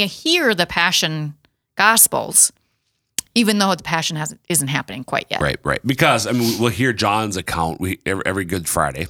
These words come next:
Speaker 2: So on
Speaker 1: Mm-hmm.
Speaker 2: Friday, we'll
Speaker 1: Mm-hmm.
Speaker 2: hear John's account. Um, but Good Friday is not obligatory.
Speaker 1: Right.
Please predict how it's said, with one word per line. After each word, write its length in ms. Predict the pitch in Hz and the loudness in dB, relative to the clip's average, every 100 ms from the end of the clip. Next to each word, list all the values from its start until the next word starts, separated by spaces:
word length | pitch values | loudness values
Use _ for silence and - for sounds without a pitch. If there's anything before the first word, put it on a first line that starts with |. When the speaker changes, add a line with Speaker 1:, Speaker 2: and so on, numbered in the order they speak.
| 202 | -2
Speaker 2:
So 100 | 180 | 2
on 120 | 78 80 | 2 2
Speaker 1:
Mm-hmm. 80 | |
Speaker 2:
Friday, 400 | 90 80 69 69 - | 2 0 0 -6 -8
we'll 140 | 90 80 | -2 -2
Speaker 1:
Mm-hmm. 60 | 80 | -2
Speaker 2:
hear 220 | 85 76 69 | -4 -4 -2
John's 320 | 90 90 76 | -2 -2 -4
account. 420 | - 73 73 - - - - - - 76 | -8 -6 -6 -8 -12 -18 -16 -16 -6 -2
Um, 400 | 76 67 67 - _ _ _ _ _ _ _ - - - _ _ _ _ - | 0 -2 -6 -10 _ _ _ _ _ _ _ -16 -16 -16 _ _ _ _ -6
but 120 | - | -2
Good 140 | 95 - | -2 -2
Friday 320 | 87 73 78 | 0 0 -2
is 140 | 76 | -4
not 180 | 76 - | -4 -6
obligatory. 520 | 76 110 101 - - - | -4 -4 -2 -6 -10 -2
Speaker 1:
Right. 320 | 196 208 | 0 0